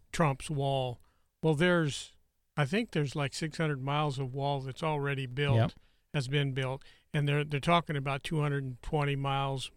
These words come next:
Speaker 2: more. It isn't like there's no wall. Trump
Speaker 3: Right.
Speaker 2: wants to build a wall.
Speaker 1: Right.
Speaker 2: He wants to f-, finish the wall.
Speaker 3: I just think the method of how it's been approached.
Speaker 1: Well, but how much is that the way the media is,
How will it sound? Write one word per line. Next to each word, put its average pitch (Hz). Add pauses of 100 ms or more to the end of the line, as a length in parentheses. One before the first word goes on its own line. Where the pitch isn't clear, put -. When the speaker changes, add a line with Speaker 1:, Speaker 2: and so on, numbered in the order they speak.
(120)
Speaker 2:
more. 139 (800)
It 151
isn't 196
like 143 (640)
there's 151
no 151
wall. 143 (120)
Trump 147
Speaker 3:
Right. 131
Speaker 2:
wants 117
to 139
build 151
a 135
wall. 131
Speaker 1:
Right. 107 (340)
Speaker 2:
He 180
wants 190
to 147
f-, 131 (180)
finish 170
the 147
wall. 127 (420)
Speaker 3:
I 180
just 175
think 214
the 180
method 143
of 127
how 131
it's -
been 117
approached. - (540)
Speaker 1:
Well, 170
but 160
how 160
much 196
is 135
that 127 (260)
the 127
way 127
the 113
media 117
is, 101